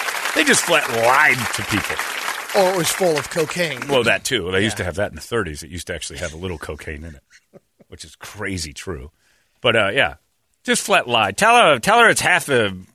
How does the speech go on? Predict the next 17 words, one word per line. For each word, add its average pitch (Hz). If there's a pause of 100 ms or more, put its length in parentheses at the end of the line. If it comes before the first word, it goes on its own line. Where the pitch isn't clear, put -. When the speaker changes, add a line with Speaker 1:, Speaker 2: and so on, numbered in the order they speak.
Speaker 1:
half 160
a, 127 (400)
I 123
don't 113
know, 92
sugar 135
of 110
a 104
grapefruit, 110
which 131
is 120
the 123
most 123
fattening 98 (260)
fruit 117
there 90
is. -